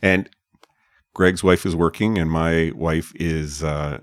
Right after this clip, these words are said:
in another town looking after her granddaughter for a couple hours. So it's Greg and I together on Valentine's. What time is it? Uh, five thirty at night. So, uh, we're gonna be saying goodbye to each other. And, uh, but, uh,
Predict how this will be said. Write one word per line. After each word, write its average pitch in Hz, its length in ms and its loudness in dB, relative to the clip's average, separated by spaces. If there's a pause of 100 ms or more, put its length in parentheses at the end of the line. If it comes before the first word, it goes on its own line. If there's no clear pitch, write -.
(140)
in 85 140 -6
another 80 340 -2
town 82 400 -2
looking 78 240 -4
after 76 240 -2
her 73 60 0
granddaughter 85 460 2
for - 160 -2
a 82 40 -6
couple 85 300 0
hours. 92 260 4
So 85 220 2
it's 87 160 0
Greg 113 280 6
and 113 120 6
I 107 180 6
together 85 640 2
on 80 380 0 (220)
Valentine's. 85 920 2
What 85 220 -12
time 104 240 -2
is 76 100 -10
it? 76 120 -10 (600)
Uh, 82 200 -6
five 98 300 2
thirty 95 420 6
at 85 120 2
night. 92 280 4
So, 85 360 4
uh, 78 320 4
we're 104 140 0
gonna 107 120 6
be 92 120 0
saying 90 240 0
goodbye 87 320 4
to 98 100 -2
each 98 160 -4
other. 110 320 6
And, 80 280 0
uh, 78 240 2
but, 73 400 -2
uh, 76 280 -2